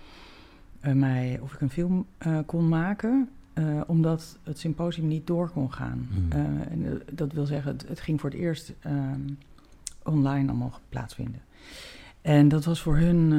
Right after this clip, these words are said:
Speaker 1: heel spannend. En ze wilden eigenlijk een soort van, ehm, ja, een korte film die dat, die eigenlijk wil, visueel zou uitleggen waar, welke wereld we terecht gekomen waren.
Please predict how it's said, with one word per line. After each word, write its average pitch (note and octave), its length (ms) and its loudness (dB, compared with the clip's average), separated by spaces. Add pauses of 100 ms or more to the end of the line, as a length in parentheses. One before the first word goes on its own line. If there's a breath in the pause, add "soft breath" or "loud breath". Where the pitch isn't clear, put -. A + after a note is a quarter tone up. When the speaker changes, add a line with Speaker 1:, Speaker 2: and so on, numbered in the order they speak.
Speaker 1:
heel D#3 140 4
spannend. G3+ 520 0
En E3+ 100 0
ze C#3+ 120 -2
wilden D#3 320 0
eigenlijk D#3+ 340 -6
een D3+ 100 0
soort D#3+ 360 -4
van, C#3+ 420 -2
ehm, C3+ 280 -4 (500)
ja, - 160 -4
een - 120 -8
korte - 280 -4
film G#3+ 440 -4
die E3+ 120 -2
dat, D#3 480 -4 (1120)
die D#3+ 260 -6
eigenlijk E3+ 400 -2
wil, E3 140 -4 (380)
visueel F3 380 0
zou D3+ 140 -6
uitleggen D#3+ 500 -2
waar, D3+ 200 -4 (180)
welke C#3+ 240 -4
wereld E3+ 400 0
we C3+ 80 -10
terecht A#2+ 360 -8
gekomen A#2 500 -6
waren. A2 360 -10